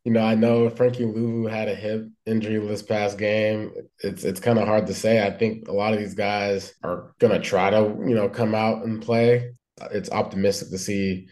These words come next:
guys like Frankie, like I just mentioned, practicing throughout this week in a red, red jersey, which means, you know, sometimes they're just trying to preserve his body and just kinda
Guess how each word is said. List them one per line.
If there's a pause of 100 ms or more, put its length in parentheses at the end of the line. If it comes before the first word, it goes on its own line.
(120)
guys
like
Frankie,
like
I
just
mentioned,
practicing (100)
throughout
this
week
in
a
red, (160)
red
jersey,
which
means, (340)
you
know,
sometimes
they're
just
trying
to
preserve
his
body
and
just
kinda